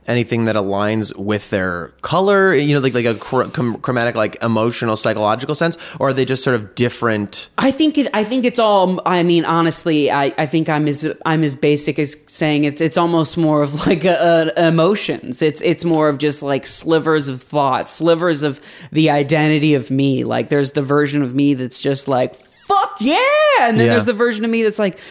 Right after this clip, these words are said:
Speaker 2: "Let's think about this,"
Speaker 1: Mm-hmm.
Speaker 2: you know? And then there's a version of me that's like, "I don't wanna talk at all."
Speaker 1: Yeah.
Speaker 2: And then there's a version of me that's gonna say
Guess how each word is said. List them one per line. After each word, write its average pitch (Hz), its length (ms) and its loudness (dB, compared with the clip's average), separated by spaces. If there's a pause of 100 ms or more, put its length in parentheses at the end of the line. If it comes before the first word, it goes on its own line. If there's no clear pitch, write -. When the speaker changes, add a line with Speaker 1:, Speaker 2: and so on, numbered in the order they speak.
(360)
Speaker 2:
"Let's - 200 -8
think 185 300 -4
about - 340 -8
this," 104 340 -10
Speaker 1:
Mm-hmm. 110 100 -2
Speaker 2:
you 147 160 2
know? 175 120 4
And 190 100 2
then 196 100 2
there's 180 200 0
a - 20 -2
version 180 300 -2
of 175 40 0
me 180 120 2
that's 156 140 -2
like, 143 280 0
"I 160 100 0
don't 180 120 0
wanna 156 120 -2
talk 143 300 -6
at - 80 -10
all." - 400 -8
Speaker 1:
Yeah. 110 140 2
Speaker 2:
And 151 80 4
then 156 80 2
there's 156 180 0
a 147 40 -4
version 147 320 -2
of 156 40 -2
me 156 120 0
that's 165 160 -4
gonna 165 180 -2
say 147 400 -2